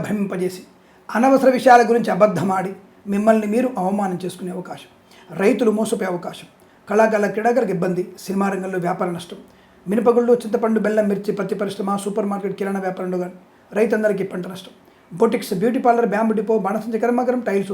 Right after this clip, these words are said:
టైల్ల వ్యాపారం, ముద్రణాలయంలో ఇబ్బందులు. ముఖ్యంగా బ్యూటీషియన్ సంబంధమైనటువంటి సౌందర్య సాధనాల వల్ల కస్టమర్స్కి ప్రమాదం కలిగే అవకాశం ఉంది. కాస్త బ్యూటీషియన్స్ అందరూ కూడా జాగ్రత్తగా ఉండే ప్రయత్నాన్ని కొనసాగించడం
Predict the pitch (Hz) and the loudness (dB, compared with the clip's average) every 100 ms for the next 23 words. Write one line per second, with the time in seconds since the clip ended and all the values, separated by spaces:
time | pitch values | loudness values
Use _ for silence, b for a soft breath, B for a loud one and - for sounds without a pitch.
0 | 202 208 214 196 196 196 185 202 202 220 | -6 -4 -4 -4 -4 -4 -2 -2 -2 -2
1 | 254 247 190 196 165 - B B - 185 | -2 -2 -2 -2 -2 -10 B B -10 -2
2 | 277 254 196 208 220 B B 170 165 254 | 2 6 6 4 -6 B B -12 -2 -2
3 | 302 285 277 269 240 226 226 220 214 196 | 0 0 2 2 2 2 2 0 -2 -6
4 | 202 202 185 - - b - 214 233 247 | -4 -4 -4 -10 -18 b -6 2 4 4
5 | 247 233 233 208 214 151 214 208 202 190 | 4 4 2 2 0 0 -2 0 0 0
6 | 160 - B B - 220 285 240 233 220 | -2 -10 B B -4 -2 2 2 2 0
7 | 202 196 196 202 190 190 185 175 185 185 | -4 -2 0 0 0 -2 0 0 -2 -4
8 | 180 180 208 294 - B - 185 185 156 | -4 -4 -2 -4 -8 B -12 -6 -6 -2
9 | 196 254 254 240 220 220 196 190 190 190 | -2 0 0 0 0 -2 -4 -2 -4 -2
10 | 180 180 185 185 180 180 180 185 185 202 | -2 -2 -4 -6 -6 -6 -6 -8 -4 -2
11 | 277 - B B 185 185 180 170 160 196 | -2 -6 B B -6 -4 -4 -4 -6 -4